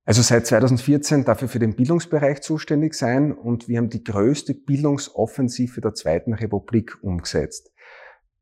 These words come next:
Das, äh, betrifft den Kinderbetreuungsbereich. Da haben wir seit zweitausendvierzehn tausendfünfhundert zusätzliche Kinderkrippen- und Kindergartenplätze geschaffen.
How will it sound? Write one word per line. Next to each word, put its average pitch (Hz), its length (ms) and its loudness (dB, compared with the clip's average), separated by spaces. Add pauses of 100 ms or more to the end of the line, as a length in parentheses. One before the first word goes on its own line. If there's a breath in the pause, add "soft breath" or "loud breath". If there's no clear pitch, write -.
(120)
Das, - 400 2
äh, 101 340 6
betrifft 113 560 0
den 104 160 0
Kinderbetreuungsbereich. 117 1160 2
Da 107 140 -6
haben 101 140 -2
wir 101 80 -4
seit - 260 -2
zweitausendvierzehn 104 960 -2 (240 soft breath)
tausendfünfhundert 139 1160 0
zusätzliche 170 920 0
Kinderkrippen- 135 840 0
und 113 160 -2
Kindergartenplätze 110 1200 0
geschaffen. 117 840 0